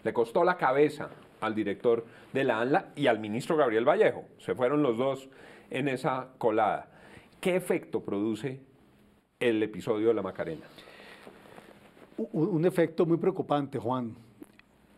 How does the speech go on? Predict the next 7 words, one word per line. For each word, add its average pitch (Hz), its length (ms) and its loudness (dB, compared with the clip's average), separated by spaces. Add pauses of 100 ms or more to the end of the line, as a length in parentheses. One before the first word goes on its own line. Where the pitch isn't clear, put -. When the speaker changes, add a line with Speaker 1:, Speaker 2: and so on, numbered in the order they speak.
Speaker 2:
por 147 160 -2
tres 151 420 2
razones. 156 580 0
Lo 156 200 2
primero 160 420 2
es 165 180 4
porque 156 640 -2